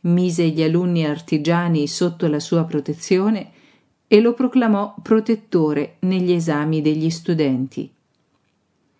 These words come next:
Nei momenti di bisogno ricorreva alla sua intercessione ed esortava gli altri a invocarlo. Faceva celebrare la festa del patrocinio del santo,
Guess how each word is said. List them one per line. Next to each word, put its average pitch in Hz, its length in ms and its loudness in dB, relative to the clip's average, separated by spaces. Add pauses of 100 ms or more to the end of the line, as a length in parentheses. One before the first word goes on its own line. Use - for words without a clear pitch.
(760)
Nei 196 240 2
momenti 190 540 0
di 165 100 2
bisogno 151 760 -2 (320)
ricorreva 190 760 2
alla 156 180 0
sua 180 280 0
intercessione 165 1080 -2
ed 190 200 2
esortava 196 600 0
gli 160 160 0
altri 165 400 -2
a 151 60 2
invocarlo. 147 840 -4 (1600)
Faceva 196 540 0
celebrare 160 680 0
la 147 140 -2
festa 160 460 -2
del 143 200 -2
patrocinio 156 800 -2
del 143 160 -4
santo, 165 640 -2